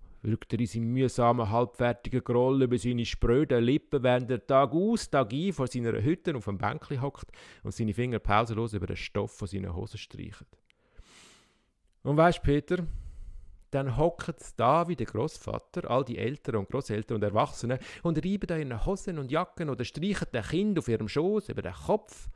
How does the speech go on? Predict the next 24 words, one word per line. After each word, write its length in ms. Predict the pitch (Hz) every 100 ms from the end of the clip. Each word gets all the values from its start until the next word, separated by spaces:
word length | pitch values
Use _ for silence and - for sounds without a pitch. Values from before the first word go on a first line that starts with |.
| _ _ _ _
im 120 | 113
Kino 580 | - 151 160 156 151 139
oder 120 | 107
mit 120 | 101
dem 80 | 101
Buch 220 | 143 160
in 80 | 147
der 80 | 135
Hand, 180 | 151 131
im 60 |
Kinderzimmer, 680 | 104 165 160 - 160 160 156
mit 160 | 113
Tränen 420 | - 110 175 180 175
in 60 |
den 100 | 175
Augen 540 | - 113 131 151 151 139 - -
und 160 | 120 113
den 80 |
Nasentüchern, 760 | 110 127 165 - 135 143 131 123
die 60 |
sie 100 | 110
aus 140 | 104 -
den 160 | 80
Hosensäcken 580 | 113 123 131 127 120 -